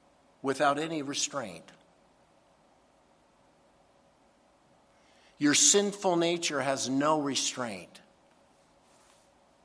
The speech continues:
You won't inherit the kingdom of God.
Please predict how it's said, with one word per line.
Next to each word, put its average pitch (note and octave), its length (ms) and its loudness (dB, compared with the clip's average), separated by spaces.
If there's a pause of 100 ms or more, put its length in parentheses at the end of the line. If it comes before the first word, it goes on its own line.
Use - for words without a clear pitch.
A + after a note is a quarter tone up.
(1600)
You A#2 140 -8
won't A#2+ 200 -4
inherit G#2+ 440 -8
the G2+ 60 -16
kingdom F#2+ 420 -14 (1400)
of G#2 140 -20
God. - 260 -14